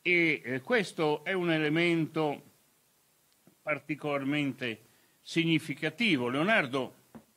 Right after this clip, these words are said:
si diceva uomo senza lettere. Certo, non è un filosofo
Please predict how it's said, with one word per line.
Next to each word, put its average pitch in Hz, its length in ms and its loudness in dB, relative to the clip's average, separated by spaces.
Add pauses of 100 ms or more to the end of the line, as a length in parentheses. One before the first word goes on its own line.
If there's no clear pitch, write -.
(760)
si - 300 -4
diceva 147 440 0
uomo 139 520 4
senza 131 500 -4
lettere. 90 640 -6 (1400)
Certo, 220 680 2
non 185 240 2
è 196 200 2
un 175 160 0
filosofo 151 920 2